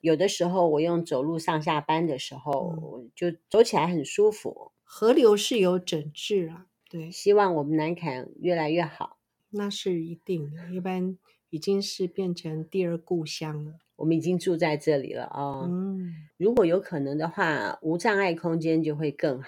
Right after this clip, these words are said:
Speaker 1: 搬进来的人很多，但是人口还是会老化的嘛。
Speaker 2: 我们台湾平均寿命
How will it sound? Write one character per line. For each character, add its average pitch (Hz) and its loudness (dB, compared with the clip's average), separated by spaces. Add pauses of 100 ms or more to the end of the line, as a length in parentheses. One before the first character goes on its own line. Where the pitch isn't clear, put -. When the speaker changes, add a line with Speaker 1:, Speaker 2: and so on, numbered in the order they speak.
Speaker 1:
搬 214 6
进 214 2
来 143 2
的 147 2
人 143 -2
很 - -12
多， 139 2 (540)
但 190 2
是 160 0
人 147 0
口 143 -10
还 123 -6
是 131 -8
会 165 -2
老 139 -8
化 143 -4
的 - -18
嘛。 - -12 (420)
Speaker 2:
我 170 -6
们 170 -4
台 175 -10
湾 180 -4 (100)
平 185 -2
均 208 0
寿 196 -2
命 170 -2